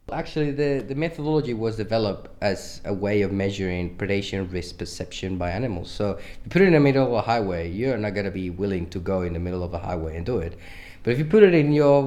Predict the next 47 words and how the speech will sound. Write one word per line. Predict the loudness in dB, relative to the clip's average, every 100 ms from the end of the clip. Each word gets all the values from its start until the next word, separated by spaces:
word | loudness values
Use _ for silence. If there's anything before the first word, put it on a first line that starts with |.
| 0 -4
in |
the | -2
middle | 0 0
of | -2
your | -4 -4
house | -2 -4 -2
next | -6 -6 -6
to | -4
your | -2
couch | -4 0 2 2 -2
with | -4 -4 -6
the |
T | -8 -6
V | -2 0
on, | 0 -2 -2
maybe | 0 0
you | 0 -2
will | -2 -4 -6
sit | -6 -6 -2
there | 0 2 4 2
and | 0
clean | -2 0 2
it | 2
all. | 2 0 -6 -18 -20 -18 -14 -14 -10
The | 0 0
important | 0 2 4 4 2 0
thing | -4 -4 -8 -14 -20 -14
is, | -8 -6 -6 -12 -18 -14 4
well, | 6 6 4
i-, |
if | -6 -2 0
you | 2 2
think | 2
about | 2 2 0
this | -2 0
method, | 0 0 -2 -4 -2
what | -2 0
I | 0
do | 0 2
is | 2 0
I | -4
put | -2 -4
just | -4 -8 -8
a | -12
filling | -6 -4 -4
station | -4 -6 -6 -8
outside | -8 -8 -8 -8 -10